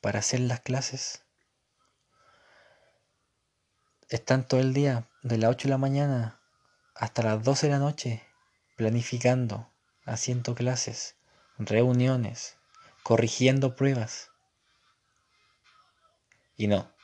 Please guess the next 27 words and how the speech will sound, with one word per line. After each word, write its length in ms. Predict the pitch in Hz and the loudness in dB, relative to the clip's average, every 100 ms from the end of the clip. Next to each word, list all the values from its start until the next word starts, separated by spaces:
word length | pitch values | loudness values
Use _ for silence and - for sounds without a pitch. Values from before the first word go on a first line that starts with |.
| _ _ | _ _
para 180 | 101 98 | 0 2
la 60 | |
diputada, 600 | 101 110 110 139 131 165 - - _ _ _ _ _ _ _ _ - | 0 0 2 2 2 -2 -10 -20 _ _ _ _ _ _ _ _ -6
ellos 180 | 117 107 | 0 0
están 240 | - 110 117 | 2 0 0
una 280 | 117 123 | 0 2
hora 360 | 135 139 151 175 _ _ _ - _ | 2 2 0 -4 _ _ _ -20 _
de, 300 | - 107 107 | -6 -2 -2
de 160 | 104 107 | -2 -2
clases 460 | 123 143 160 185 - | 0 0 2 -2 -4
y 120 | 113 | -2
no 80 | 110 | 0
hacen 200 | - 110 | 0 0
nada 160 | 110 | 2
más 160 | 117 117 | 2 0
en 80 | 117 | -4
todo 140 | 131 | -4
el 100 | 135 | -4
día. 240 | 131 107 - _ _ _ _ - _ _ _ _ _ _ _ _ _ _ _ _ _ _ _ _ _ _ - _ _ _ _ _ _ _ _ _ _ _ _ - | -4 -8 -12 _ _ _ _ -20 _ _ _ _ _ _ _ _ _ _ _ _ _ _ _ _ _ _ -20 _ _ _ _ _ _ _ _ _ _ _ _ 0
Yo 80 | 117 | 4
creo 100 | 113 | 4
que 80 | |
si 100 | - | 2
fuera 240 | 113 120 131 | 6 8 8
así 180 | 131 143 | 8 4
de 80 | |
fácil 500 | 139 147 143 131 147 | 4 4 2 0 -2